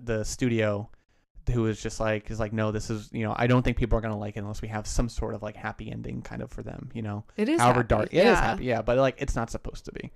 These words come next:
Speaker 2: But it's
Speaker 1: In,
Speaker 2: also
Speaker 1: in the
Speaker 2: very
Speaker 1: books.
Speaker 2: dark because they're dead. So, like, I think it's perfect. I'm gonna go with the studio on this one.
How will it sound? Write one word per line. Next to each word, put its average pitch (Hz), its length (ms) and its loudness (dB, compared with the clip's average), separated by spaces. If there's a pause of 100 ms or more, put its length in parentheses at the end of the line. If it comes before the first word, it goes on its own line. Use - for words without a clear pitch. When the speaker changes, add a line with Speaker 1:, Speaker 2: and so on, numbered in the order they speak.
(300)
Speaker 2:
But 294 120 8
it's 330 80 2
Speaker 1:
In, 359 80 10
Speaker 2:
also 339 140 6
Speaker 1:
in 285 60 8
the 247 60 6
Speaker 2:
very 359 240 6
Speaker 1:
books. 311 80 4
Speaker 2:
dark 190 220 6
because 208 200 -4
they're 202 120 2
dead. 196 500 0 (460)
So, 285 120 6
like, 277 340 6
I 294 180 10
think 247 200 -2
it's 220 120 -2
perfect. 180 580 -2
I'm 202 100 2
gonna 262 120 0
go 262 100 6
with 247 100 2
the 220 80 2
studio 180 380 2
on 156 80 -2
this 156 180 -4
one. 160 400 -4